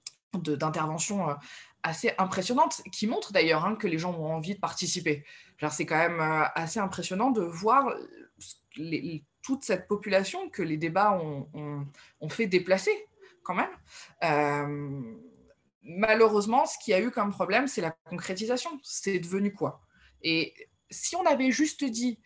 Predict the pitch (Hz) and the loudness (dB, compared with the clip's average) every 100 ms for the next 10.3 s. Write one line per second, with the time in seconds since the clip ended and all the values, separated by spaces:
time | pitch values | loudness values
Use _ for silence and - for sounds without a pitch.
0 | - - - 214 302 302 330 285 262 254 | -20 -6 -4 0 0 0 2 0 0 -2
1 | 247 208 196 - - - 220 370 381 349 | -4 -6 -6 -12 -8 -6 -4 -4 0 0
2 | 330 294 294 285 277 302 269 220 226 190 | 0 -2 -2 -4 -2 0 0 0 -2 -2
3 | 190 220 254 240 226 - 226 220 208 - | 2 2 2 -2 -4 -2 0 2 0 -2
4 | 185 196 214 226 - - 196 220 220 247 | -2 -2 2 2 2 -2 0 0 2 0
5 | 220 202 190 233 233 - 208 220 233 - | 2 2 2 0 -2 -2 -4 -2 -2 0
6 | 208 202 202 208 - 160 - 190 202 226 | 0 2 0 -4 -6 -8 -6 -4 0 0
7 | 214 180 - - - - _ _ _ _ | 0 -4 -8 -16 -18 -20 _ _ _ _
8 | _ 123 131 165 160 160 165 220 277 285 | _ -10 -6 -2 0 -2 -2 -2 0 -2
9 | 220 185 220 - 190 180 - 175 180 185 | -2 -2 -2 -2 -4 -4 -8 -10 -6 -4
10 | 185 180 | -4 -8